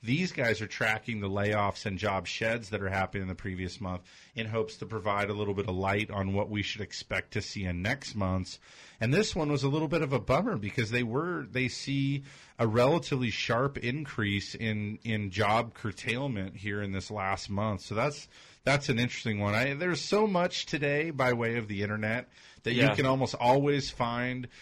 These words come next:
Speaker 1: somebody that is thinking pretty clear-minded about a particular issue and trying to, to think ahead of the curve a little bit. But the Challenger job cuts is kind of a fun one to check out.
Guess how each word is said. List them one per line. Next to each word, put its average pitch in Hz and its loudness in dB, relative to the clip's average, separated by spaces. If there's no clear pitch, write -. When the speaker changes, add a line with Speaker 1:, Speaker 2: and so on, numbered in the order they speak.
Speaker 1:
somebody 160 0
that 110 0
is 143 0
thinking 139 -2
pretty 359 0
clear-minded 147 2
about 107 4
a 107 -2
particular 117 -2
issue 110 -2
and 98 -4
trying 117 -2
to, 104 -2
to 110 -4
think 110 -6
ahead 107 2
of 98 0
the 92 -4
curve 104 -2
a 104 -2
little 98 -2
bit. 92 -2
But 110 -2
the 113 -2
Challenger 143 -2
job 117 0
cuts - -2
is 98 -10
kind 104 -2
of 92 -2
a 90 -4
fun 98 -4
one 95 -2
to 85 -6
check 95 -8
out. 90 -6